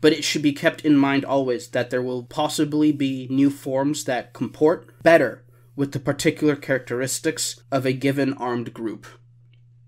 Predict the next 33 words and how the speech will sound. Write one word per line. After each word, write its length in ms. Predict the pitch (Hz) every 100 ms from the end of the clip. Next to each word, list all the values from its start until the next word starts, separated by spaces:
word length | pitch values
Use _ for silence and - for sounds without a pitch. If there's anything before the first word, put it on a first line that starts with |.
| _ _ _ - - _ _ _ _ _ _ -
The 100 | 151
size 400 | - 165 190 175
of 80 |
the 80 | 139
component 640 | 135 135 - 165 185 151 131
units 500 | 123 123 - - -
of 200 | 135 127
the 60 |
guerrilla 300 | 139 127 120
force 540 | 117 - 123 135 - - _ _
is 220 | - 143
one 280 | 131 147 165
of 200 | 175 135
the 60 | 135
most 280 | 131 123 -
difficult 480 | 151 156 165 156
problems 460 | - 143 135 139 139
to 160 | - 127
deal 280 | 131 123
with. 360 | 113 113 - - _ _ - - -
There 200 | 139 139
will 180 | 143 143
be 240 | 135 139
different 440 | 120 127 143 160 135
numbers 500 | 139 135 139 139 123
of 100 | 117
men 400 | 127 147 180 180
and 200 | 127 117
different 480 | 139 131 135 127 -
compositions 840 | - 131 127 127 151 - 151 147
of 360 | - 120 117 -
the 100 | 98
troop, 360 | - 180 208